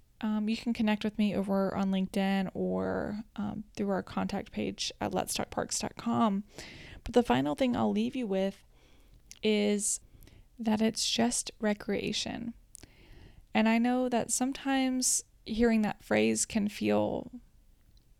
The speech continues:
like, it oversimplifies or doesn't validate kind of what you do and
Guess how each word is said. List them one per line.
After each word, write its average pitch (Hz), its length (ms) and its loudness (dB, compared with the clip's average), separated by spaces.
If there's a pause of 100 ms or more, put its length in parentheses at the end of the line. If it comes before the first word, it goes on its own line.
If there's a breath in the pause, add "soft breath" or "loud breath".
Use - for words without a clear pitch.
(220)
like, 208 180 2
it 196 120 0
oversimplifies 214 1300 2
or 196 80 0
doesn't 190 380 0
validate 208 640 2
kind 196 180 -2
of 185 100 -2
what 190 220 2
you 196 180 0
do 208 480 4
and 180 420 -2